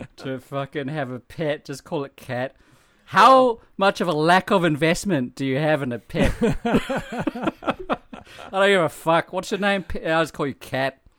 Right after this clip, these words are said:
Speaker 1: Well, w-, it
Speaker 2: Fuck
Speaker 1: started off
Speaker 2: that.
Speaker 1: with, with, with a real goofy kid's name.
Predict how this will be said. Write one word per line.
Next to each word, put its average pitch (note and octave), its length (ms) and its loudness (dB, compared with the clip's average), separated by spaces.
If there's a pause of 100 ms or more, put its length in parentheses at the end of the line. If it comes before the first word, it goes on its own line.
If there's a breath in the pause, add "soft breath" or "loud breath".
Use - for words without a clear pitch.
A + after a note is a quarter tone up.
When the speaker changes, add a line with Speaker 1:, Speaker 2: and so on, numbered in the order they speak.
(420 loud breath)
Speaker 1:
Well, E3+ 360 0
w-, F#3 220 -4
it F#3+ 160 -2
Speaker 2:
Fuck D3 120 -6
Speaker 1:
started F#3+ 260 4
off E3+ 240 4
Speaker 2:
that. E3 60 2
Speaker 1:
with, D3 240 2
with, C#3+ 500 -4
with D3+ 180 -2
a C3+ 80 -2
real C3+ 400 -6
goofy C3+ 520 -10
kid's - 360 -8
name. C#3 400 -10